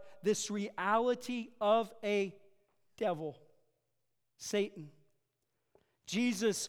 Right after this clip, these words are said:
obviously, in his story, you read just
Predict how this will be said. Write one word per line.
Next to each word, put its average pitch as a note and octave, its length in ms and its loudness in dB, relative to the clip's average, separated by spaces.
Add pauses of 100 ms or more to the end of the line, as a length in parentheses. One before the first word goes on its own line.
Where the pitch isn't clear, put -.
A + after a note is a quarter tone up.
obviously, G#3+ 600 4
in F3+ 100 2
his G#3 220 -2
story, F3+ 520 -2 (440)
you G3+ 120 -2
read G3+ 420 -2 (360)
just F#3+ 300 -6